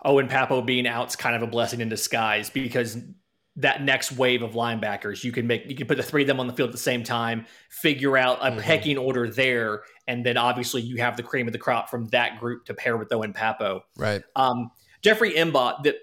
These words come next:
Speaker 1: the only concern I have there is the fact that he hasn't yet been able to practice with this team.
Speaker 2: Right.
Speaker 1: And so, you know, interior line, there's not as much to learn as, say, a wide receiver or something, but still, that is one of those, it would be nice to build that chemistry,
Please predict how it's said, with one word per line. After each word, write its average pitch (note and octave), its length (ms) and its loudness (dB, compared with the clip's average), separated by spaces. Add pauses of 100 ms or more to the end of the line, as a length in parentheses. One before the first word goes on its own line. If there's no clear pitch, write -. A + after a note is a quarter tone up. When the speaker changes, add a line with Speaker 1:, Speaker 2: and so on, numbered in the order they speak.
(120)
Speaker 1:
the D#3+ 140 4
only G3+ 240 6
concern E3 440 2
I C#3+ 100 2
have B2+ 340 0
there B2+ 260 4
is A#2+ 80 -2
the A#2+ 100 -4
fact A#2+ 280 0
that A#2+ 80 -6
he C3 160 -4
hasn't B2 440 0
yet A#2+ 220 -2 (440)
been B2+ 160 2
able B2 240 2
to A#2+ 100 -4
practice A#2 520 -4
with A#2 220 -4
this A#2 180 -4
team. C3 440 -6
Speaker 2:
Right. G2 200 -6 (300)
Speaker 1:
And C3 200 -4
so, B2+ 640 2 (760)
you C#3 120 2
know, B2+ 200 4
interior F3+ 500 6
line, D3 380 4
there's C3+ 160 2
not D3+ 140 2
as C3+ 140 -2
much C#3 300 2
to C#3+ 100 -4
learn B2+ 400 0
as, A#2+ 200 0
say, C3 120 2
a B2 60 2
wide A#2+ 300 2
receiver A#2+ 540 -2
or G#2+ 60 -4
something, A2+ 400 -4
but B2 160 -4
still, C#3+ 320 2
that C3+ 160 4
is C#3 180 2
one C3+ 160 2
of A#2+ 80 -4
those, B2+ 560 2 (100)
it D#3 60 0
would C#3+ 180 2
be C#3 100 2
nice B2+ 360 0
to D#3 100 -6
build B2 260 2
that A#2+ 200 -2
chemistry, B2+ 540 -2